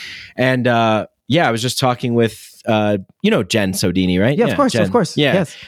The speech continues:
Speaker 1: So I was just talking with her yesterday, and, um, and she was telling me about, uh, Sa-, her friend Sarah Zucker, who, uh, sold an N F T, uh, for a good amount.
Speaker 2: Yeah, yeah, yeah.
Speaker 1: Um, and it's like,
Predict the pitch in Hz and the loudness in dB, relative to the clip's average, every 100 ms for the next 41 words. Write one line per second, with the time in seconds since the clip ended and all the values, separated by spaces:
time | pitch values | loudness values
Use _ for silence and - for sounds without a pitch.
0 | - 139 135 139 - 143 139 135 131 131 | -2 0 2 0 0 0 2 2 2 2
1 | 131 - 135 127 127 - 117 113 110 113 | 0 0 2 2 2 0 0 0 2 2
2 | 110 110 110 - - 113 135 120 135 123 | 2 -2 -10 -8 -4 0 0 2 2 2
3 | 123 120 107 113 110 - 107 107 107 - | 2 2 2 2 0 0 0 2 0 0
4 | 127 104 113 127 107 - 113 110 156 - | -2 0 -2 -2 -2 0 0 2 0 -2
5 | 90 55 - - - - 127 123 113 110 | -6 -8 -14 -18 -18 -4 0 2 2 4
6 | 110 - 113 107 104 - - 120 117 113 | 2 0 -2 0 -2 -2 -2 0 2 2
7 | 110 104 113 113 117 117 - 180 147 92 | 0 -2 -2 0 0 -2 0 0 2 0
8 | 85 90 - 95 98 95 90 - 104 101 | -4 -10 -8 -2 0 0 -2 0 2 4
9 | 98 98 - - - - - 104 127 120 | 2 0 -4 -20 -20 -14 -4 0 0 2
10 | 123 160 101 95 120 147 151 151 170 95 | 2 0 -2 -2 0 2 4 2 2 0
11 | 95 - 117 113 110 104 - - _ 120 | -2 -4 -2 0 -2 -4 -10 -20 _ -2
12 | - 131 - | 0 0 -2